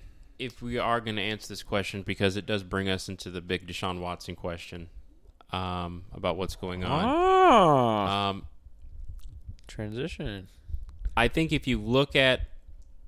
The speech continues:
Speaker 1: if you, I think if you look at the accomplishments of someone, let's say sports, for example, like, you know, you're a great person, you're a humanitarian. If you look at it like, let's say, let's say Brady, for example, it, one of the greatest,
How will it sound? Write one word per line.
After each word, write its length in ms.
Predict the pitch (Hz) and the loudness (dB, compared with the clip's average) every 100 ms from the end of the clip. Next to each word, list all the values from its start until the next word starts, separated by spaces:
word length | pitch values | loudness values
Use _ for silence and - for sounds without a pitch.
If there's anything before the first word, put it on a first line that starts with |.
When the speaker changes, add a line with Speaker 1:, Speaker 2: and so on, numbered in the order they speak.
| - | -6
Speaker 1:
if 180 | 131 - | -6 0
you, 120 | 123 127 | 0 0
I 60 | |
think 240 | 127 160 147 | -2 -2 -2
if 140 | 131 | -2
you 100 | 123 | 0
look 240 | 123 139 | 0 0
at 80 | 143 | 0
the 100 | 127 | 2
accomplishments 800 | 107 - 107 101 98 - 98 - | 0 0 -2 0 -4 -4 -8 -8
of 80 | 92 | -10
someone, 420 | - 82 - - - - - - - _ - - - - | -10 -10 -12 -18 -20 -20 -20 -20 -20 _ -20 -20 -16 -8
let's 160 | 117 | -6
say 140 | - 117 | -4 -6
sports, 340 | - 110 98 | -2 -2 -2
for 160 | - 101 | -2 -4
example, 460 | 90 98 90 95 | -4 -6 -6 -8
like, 260 | 92 92 - | -8 -10 -12
you 60 | |
know, 80 | 95 | -12
you're 220 | 92 98 | -8 -6
a 60 | 98 | -6
great 220 | 101 95 | -6 -4
person, 360 | - 143 123 117 | 0 0 0 -4
you're 100 | 107 | -2
a 40 | |
humanitarian. 720 | 101 101 95 - 113 107 101 - _ _ _ _ _ _ _ _ _ _ _ _ _ _ - | -2 -4 -4 -4 -2 -2 -4 -8 _ _ _ _ _ _ _ _ _ _ _ _ _ _ -4
If 160 | 127 123 | -4 0
you 140 | 120 | -2
look 220 | 135 147 | 0 0
at 160 | 147 139 | 2 2
it 100 | 127 | 0
like, 340 | 113 104 - - - - - - - - - | 0 0 -2 -20 -20 -14 -12 -12 -16 -12 -4
let's 140 | 151 | 0
say, 180 | 170 147 | 4 4
let's 160 | 147 | 4
say 100 | 190 | 2
Brady, 300 | 147 131 131 | 4 6 8
for 200 | 120 - | 6 4
example, 480 | 107 - 95 - 98 - - - - - - | 2 2 0 -2 -10 -6 -6 -6 -10 -20 -16
it, 340 | - 127 127 135 | -2 4 4 6
one 160 | 143 | 4
of 60 | 139 | 6
the 60 | 127 | 6
greatest, 480 | 131 143 143 - | 8 10 8 4